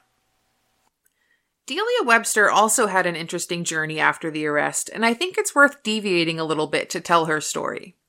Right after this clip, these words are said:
Funds were raised for her defense from Vermont, her state of birth, and her attorneys managed to win her a separate trial since most of the evidence pointed toward Fairbank. Webster pled not guilty,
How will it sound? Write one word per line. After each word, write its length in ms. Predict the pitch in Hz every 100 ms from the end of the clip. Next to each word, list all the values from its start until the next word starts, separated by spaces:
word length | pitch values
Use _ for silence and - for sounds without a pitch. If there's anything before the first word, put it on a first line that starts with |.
| _ _ _ - - - _ _ _ _ _
Funds 360 | - 330 415 403
were 160 | 392
raised 380 | 277 247 262 -
for 120 | 226
her 200 | 208 202
defense 580 | 185 190 - 185 170 -
from 180 | 180 180
Vermont, 600 | 175 175 156 147 - - - -
her 100 | 208
state 320 | 196 - 220
of 160 | 208 156
birth, 480 | 190 165 147 - - - _
and 180 | - 254
her 200 | 254 285
attorneys 500 | 285 - 330 440 392
managed 460 | 277 233 226 208 -
to 80 | 220
win 240 | 196 226
her 180 | 226 185
a 60 |
separate 420 | 180 - 226 247 -
trial 480 | - 196 190 165
since 300 | 160 190 185
most 340 | 208 240 302 -
of 120 | 233
the 120 | 226
evidence 400 | 180 190 175 -
pointed 440 | - - 196 196 175
toward 280 | - 160 151
Fairbank. 600 | 180 165 - - _ _ _ _ _ - - _ _
Webster 380 | 254 311 - -
pled 300 | - 254 214
not 300 | 208 208 -
guilty, 580 | 190 185 180 151 147